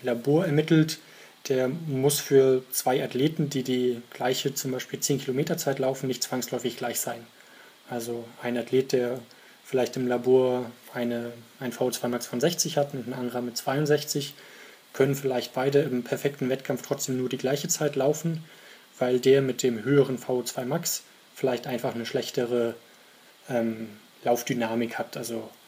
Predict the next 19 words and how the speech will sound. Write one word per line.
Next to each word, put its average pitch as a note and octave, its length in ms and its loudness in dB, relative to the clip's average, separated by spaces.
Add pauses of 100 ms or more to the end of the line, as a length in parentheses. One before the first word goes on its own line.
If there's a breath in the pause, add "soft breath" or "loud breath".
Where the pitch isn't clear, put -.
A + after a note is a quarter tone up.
(220)
sein A#2 180 2
Laufstil C3 800 4 (160)
ist C3+ 160 -4
ein - 20 -20
bisschen B2+ 240 -2
schlechter C#3+ 340 2
beziehungsweise A#2 460 -4
ineffizienter. F3+ 800 2 (1040)
Und B2 300 -2 (580 loud breath)
deswegen B2+ 340 2
sprechen C3 360 -2
wir B2+ 120 6
vom A#2+ 220 -4
effektiven D3+ 560 0
V C3 200 0
O C3 40 4
zwei B2 220 -6
Max, B2+ 420 -2 (720 loud breath)
weil A#2 420 0